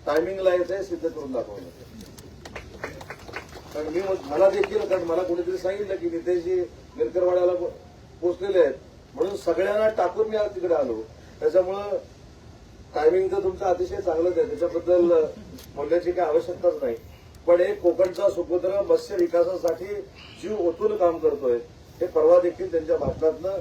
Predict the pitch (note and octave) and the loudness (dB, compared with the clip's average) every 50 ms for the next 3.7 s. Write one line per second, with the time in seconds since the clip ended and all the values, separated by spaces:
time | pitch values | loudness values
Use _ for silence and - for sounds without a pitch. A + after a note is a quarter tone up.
0 | - - - - D#3+ C#3+ C3 C3 - D3+ D3+ D#3+ D#3 D#3 D#3 D#3 D#3+ E3+ F3+ E3+ | -8 -10 -6 -4 -2 0 -2 0 0 2 2 2 2 2 2 4 4 4 2 0
1 | - - - - - - - - - D#3 E3 E3 - E3 E3 F3+ F#3+ F#3+ F3+ E3+ | -2 -8 -14 -20 -20 -20 -12 -4 2 4 4 4 6 6 6 6 4 2 0 0
2 | E3 F3 F3 E3 F3 E3+ E3+ E3 D#3 D#3 E3+ D#3 D#3 D3+ D3+ E3+ E3+ - E3+ E3 | 2 2 2 2 0 -2 -4 -4 -4 -6 -4 -2 -2 -2 -2 -4 -2 0 0 0
3 | D3+ D#3+ D#3+ D#3+ E3+ F3 F3+ F3+ F3+ D#3+ D3 D#3 F3+ | 4 4 4 4 4 4 2 0 0 0 2 2 2